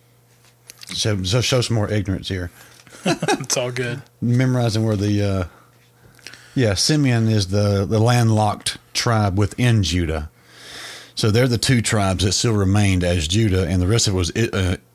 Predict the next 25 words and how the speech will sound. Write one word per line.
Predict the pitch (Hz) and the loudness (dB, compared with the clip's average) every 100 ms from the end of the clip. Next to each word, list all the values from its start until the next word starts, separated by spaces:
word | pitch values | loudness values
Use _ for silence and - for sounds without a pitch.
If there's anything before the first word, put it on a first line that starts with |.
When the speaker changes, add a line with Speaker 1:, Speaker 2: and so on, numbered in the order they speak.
| - | -8
Speaker 1:
called | - 95 107 | -2 0 2
Israel, | 113 85 85 76 _ _ | 2 0 -2 -4 _ _
the | - | -2
other | 101 | -2
ten | - 101 | 0 0
tribes. | 87 113 87 78 - - - - - _ _ _ _ - | 2 0 0 -2 -6 -10 -20 -20 -20 _ _ _ _ -4
Syria | - 143 156 113 | 0 2 2 2
comes | 98 113 101 | 2 2 2
first. | - 135 85 - - - - - | 0 0 0 -2 -6 -12 -16 -4
The | 104 | -2
Greek | 87 87 127 110 - _ _ _ _ _ _ _ _ - | -2 0 0 0 -6 _ _ _ _ _ _ _ _ 2
influence | 139 131 110 101 98 | 2 4 2 2 0
is | - | -2
probably | - 98 90 | 0 0 0
still | - 110 | 0 2
there | 98 98 | 2 2
a | 92 | 2
great | 92 98 95 | 0 0 0
bit. | 113 - | -2 0
Wait, | 123 117 | -2 -2
wait | 127 | -2
a | 110 | 0
minute, | 95 | 0
I'm | 104 | -2
thinking, | 131 110 85 | -2 -2 -4